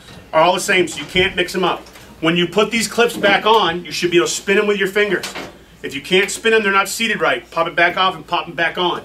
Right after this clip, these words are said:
okay? Anytime you change these. All right, now look at your fan. Where it goes up into the bottom of the machine, on the bottom of the heat exchanger, you're gonna see a Phillips head set screw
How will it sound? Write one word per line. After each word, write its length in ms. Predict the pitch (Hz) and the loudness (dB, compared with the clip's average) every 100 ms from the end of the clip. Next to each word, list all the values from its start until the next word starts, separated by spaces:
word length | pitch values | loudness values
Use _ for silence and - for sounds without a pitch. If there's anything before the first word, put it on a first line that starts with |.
| - | -14
okay? 380 | - 139 151 160 - - | -8 -2 -2 -4 -14 -8
Anytime 320 | 151 165 165 | -4 -2 -2
you 60 | 160 | -2
change 300 | 175 165 147 | -2 -2 -2
these. 260 | 120 - - - - - - - - - - - | -8 -14 -20 -20 -20 -18 -16 -14 -14 -14 -12 -2
All 120 | - | 2
right, 300 | 233 240 - - - - _ - _ - - | 4 2 0 -14 -20 -20 _ -20 _ -8 0
now 160 | 214 | 4
look 180 | 247 262 | 4 2
at 140 | 277 254 | -2 -2
your 100 | - | 0
fan. 460 | 262 254 233 - - - _ - - - - | 0 0 0 -4 -14 -20 _ -20 -20 -20 -6
Where 160 | 165 196 | 0 2
it 100 | 185 | 4
goes 240 | 214 247 | 4 4
up 140 | 240 240 | 2 0
into 140 | 226 | 2
the 80 | 202 | 4
bottom 280 | 202 214 220 | 4 4 4
of 80 | 220 | 2
the 60 | |
machine, 600 | 196 - 240 220 156 143 - - - - | 0 0 0 2 2 -2 -14 -20 -20 -10
on 120 | 147 160 | -4 -2
the 80 | |
bottom 240 | 170 185 214 | 2 2 4
of 100 | 202 | 4
the 60 | |
heat 100 | 247 | 2
exchanger, 240 | - 175 151 | 0 -2 0
you're 80 | 160 | 0
gonna 140 | 185 | 0
see 160 | - 190 | 2 0
a 60 | |
Phillips 340 | 180 226 226 220 | 0 2 0 0
head 180 | 214 | -2
set 260 | - 226 226 | 0 -2 -2
screw 340 | - 180 123 | -2 -4 -4